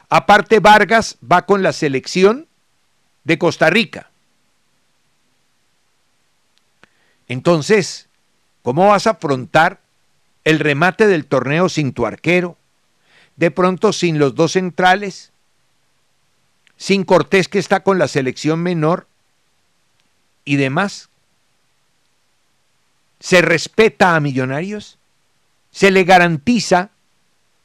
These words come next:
la competencia en igualdad de condiciones a los demás? La respuesta es no.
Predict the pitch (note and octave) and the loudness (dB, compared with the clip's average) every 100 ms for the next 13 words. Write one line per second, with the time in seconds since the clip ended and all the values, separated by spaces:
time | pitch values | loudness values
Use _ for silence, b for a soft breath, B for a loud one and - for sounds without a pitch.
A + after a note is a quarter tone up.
0 | _ _ _ _ _ _ _ _ C3+ E3 | _ _ _ _ _ _ _ _ -2 -2
1 | - E3+ D3+ D3 D#3+ E3+ F#3 G#3 A3+ - | 2 -2 0 -4 -2 -2 -2 -4 -4 -10
2 | _ _ _ E3 E3+ D#3 D3+ D#3 G3 G3+ | _ _ _ -2 0 2 2 2 0 0
3 | E3 C3+ - E3 F#3 D3+ C3 A2+ A2+ A#2 | -4 -4 -4 -4 -2 -4 -4 -4 -6 -4
4 | F#3+ - - _ C#3+ D3+ C3+ E3+ E3+ F#3+ | -6 -6 -20 _ 0 0 -2 -4 -4 -2
5 | F3 F#3 G#3 - | 0 4 4 4